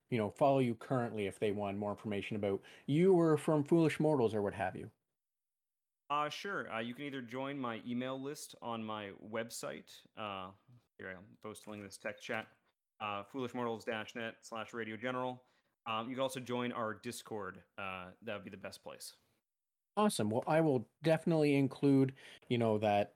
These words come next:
Speaker 1: the, the radio, or <laughs> sorry, I was looking, I was reading Radio General. I'll include the, the email list as well as the Discord for, for people to join and for, you know,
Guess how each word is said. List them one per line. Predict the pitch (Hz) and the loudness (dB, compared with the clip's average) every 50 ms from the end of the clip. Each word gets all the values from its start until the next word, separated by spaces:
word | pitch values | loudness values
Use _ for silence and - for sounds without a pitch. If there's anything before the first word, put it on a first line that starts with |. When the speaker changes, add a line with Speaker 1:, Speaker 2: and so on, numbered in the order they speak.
| _ | _
Speaker 1:
the, | - 208 117 113 101 95 92 90 | -8 -2 0 2 2 2 0 -2
the | 95 98 | -4 -4
radio, | 92 101 123 131 139 131 135 - 143 110 104 | 0 2 4 4 6 4 4 2 0 -2 -2
or | - | -4
<laughs> | |
sorry, | - - - - - 127 107 - | -6 -10 -12 -8 -8 -8 -2 -2
I | |
was | 120 110 - | -2 0 0
looking, | 117 - - 113 | -2 -2 0 -2
I | 95 | -2
was | 95 - - - | -4 -6 -8 -8
reading | 117 110 107 107 101 | -6 -4 -4 -2 -2
Radio | 101 104 - 120 113 104 | -2 -2 0 2 2 2
General. | 101 107 113 110 104 98 95 - - - - - - | 4 4 2 2 2 0 -2 -4 -8 -16 -16 -8 0
I'll | - 139 143 | 2 4 6
include | 151 151 135 - - 175 170 175 175 156 143 | 6 4 2 4 6 8 8 8 8 6 4
the, | 131 147 151 143 139 131 123 | 4 6 8 8 8 8 6
the | 110 117 120 - - 135 135 | 6 4 2 4 4 4 6
email | 135 131 131 127 123 117 117 113 - | 6 6 6 4 4 4 2 2 0
list | - 120 117 131 156 175 - | 2 2 4 4 4 2 -2
as | - 131 127 123 113 | -2 0 0 0 4
well | 123 127 127 131 | 4 6 6 6
as | 127 120 110 | 6 4 4
the | - 120 | 0 2
Discord | 104 127 120 110 - - 120 107 101 98 | 2 4 2 2 2 2 2 2 2 2
for, | - - 110 104 98 | 2 2 4 4 2
for | - - 98 | 0 -4 -4
people | - - 123 - - 107 | 0 0 0 0 2 -2
to | 113 | -2
join | 107 104 117 120 131 147 | 0 2 2 2 4 4
and | 147 143 135 135 | 4 2 2 4
for, | - 139 135 135 135 - - - - - _ | 4 4 4 4 2 -2 -14 -20 -20 -10 _
you | - 113 | 0 2
know, | 107 110 110 104 | 4 4 2 0